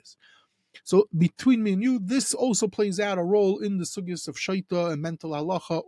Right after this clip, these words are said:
ara yom, 'cause a lot of times we have a Gemara that says something, and it seems to be this is referring to some type of mental illness and requires explanation what it is. Okay, fine.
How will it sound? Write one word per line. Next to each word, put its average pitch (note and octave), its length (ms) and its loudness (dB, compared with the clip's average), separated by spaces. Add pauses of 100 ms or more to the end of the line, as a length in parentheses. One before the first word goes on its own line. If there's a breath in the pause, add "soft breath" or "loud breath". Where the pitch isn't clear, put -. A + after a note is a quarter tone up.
(360)
ara D#3+ 260 0
yom, F#3 360 -2 (520 loud breath)
'cause D3+ 140 4
a D#3+ 40 6
lot G3+ 140 8
of G#3 60 2
times F#3 280 2
we D#3+ 60 2
have E3 160 0
a D#3+ 60 -2
Gemara C3+ 340 2
that C3+ 160 -2
says C#3 160 -2
something, C#3 300 -8
and A#2+ 140 -10
it A2+ 60 -18
seems F3 260 -2
to - 60 -14
be D#3 160 4
this D3+ 220 0
is C3 100 -4
referring C#3+ 340 -4
to C#3 100 -6
some E3 180 0
type D#3 200 0
of C#3 60 0
mental C#3+ 300 -2
illness D#3 300 -4 (240 soft breath)
and A#2+ 120 -12
requires G3 480 -2
explanation F3 680 -4
what F3+ 240 0
it D#3 100 -4
is. G#3 380 -4
Okay, D#3+ 260 -2
fine. - 140 -20